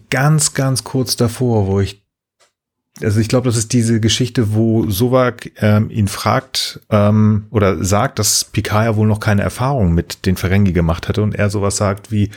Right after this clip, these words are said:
"Ja, äh, schon viel zu viel." Und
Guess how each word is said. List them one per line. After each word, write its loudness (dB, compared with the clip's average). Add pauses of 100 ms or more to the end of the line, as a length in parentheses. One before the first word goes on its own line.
(540)
"Ja, 0
äh, -10 (340)
schon 0
viel -2
zu 0
viel." 0 (920)
Und 0